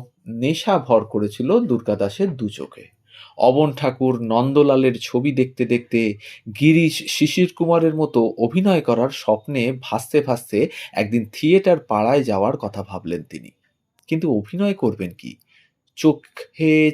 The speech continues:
চেহারায় যে অভাবের লেশমাত্র নেই। কলকাতায় ফিরে থিয়েটারের সিন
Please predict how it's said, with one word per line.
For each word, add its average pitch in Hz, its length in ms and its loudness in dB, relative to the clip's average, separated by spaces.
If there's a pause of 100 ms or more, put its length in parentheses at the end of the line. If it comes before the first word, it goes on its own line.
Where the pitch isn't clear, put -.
চেহারায় 143 680 0 (320)
যে 131 160 4
অভাবের 156 580 2 (200)
লেশমাত্র 135 720 0
নেই। 64 160 -10 (840)
কলকাতায় 226 540 4
ফিরে 143 560 4
থিয়েটারের 165 600 2
সিন 208 500 -2